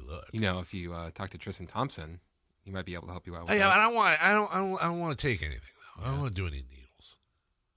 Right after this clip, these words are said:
Speaker 1: I don't want, I don't want any shortcuts.
Speaker 3: How are you gonna do it?
Speaker 1: Well, I've got a, I got one of them, I got a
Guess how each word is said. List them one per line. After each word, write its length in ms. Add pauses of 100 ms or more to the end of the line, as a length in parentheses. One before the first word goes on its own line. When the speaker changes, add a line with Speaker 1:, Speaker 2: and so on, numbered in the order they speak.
(200)
Speaker 1:
I 60
don't 60
want, 300
I 40
don't 120
want 100
any 80
shortcuts. 840 (360)
Speaker 3:
How 80
are 40
you 120
gonna 80
do 160
it? 100 (640)
Speaker 1:
Well, 420
I've 140
got 240
a, 260
I 80
got 220
one 100
of 60
them, 240 (120)
I 100
got 180
a 140